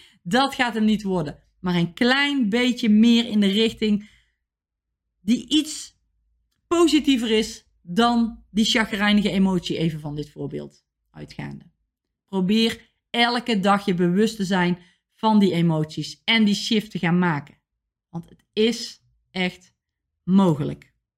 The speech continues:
Heb vertrouwen.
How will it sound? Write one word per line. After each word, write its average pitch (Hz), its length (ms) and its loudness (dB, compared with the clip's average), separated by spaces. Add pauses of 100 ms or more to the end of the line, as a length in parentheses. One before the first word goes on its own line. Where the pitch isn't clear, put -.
(2250)
Heb 214 500 0 (180)
vertrouwen. 160 800 -2